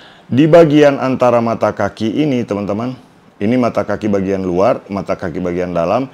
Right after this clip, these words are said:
di antaranya ini ada urat besar. Kalau di sini ditekan,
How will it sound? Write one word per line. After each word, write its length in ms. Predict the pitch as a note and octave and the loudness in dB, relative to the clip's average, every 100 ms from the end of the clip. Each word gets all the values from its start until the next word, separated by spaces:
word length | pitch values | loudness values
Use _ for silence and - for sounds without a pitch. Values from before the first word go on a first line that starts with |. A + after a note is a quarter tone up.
| - - - | -18 -20 -8
di 180 | A2 A#2 | 0 4
antaranya 560 | A#2 A#2+ A2 G#2+ A2 G#2+ | 4 4 2 2 2 -2
ini 320 | E2+ B2 C#3+ | -2 -2 0
ada 240 | A#2 C3 | 2 2
urat 240 | C3 B2 A2+ | 4 2 0
besar. 480 | G#2 G2+ A#2 F#2 C#2+ - _ _ - | -4 0 0 0 -4 -20 _ _ 2
Kalau 240 | G2+ A2+ | 4 4
di 80 | A2 | 0
sini 320 | B2 D#3 D3+ | -2 -2 0
ditekan, 560 | B2 G#2+ - B2 D3+ | -2 -4 0 0 0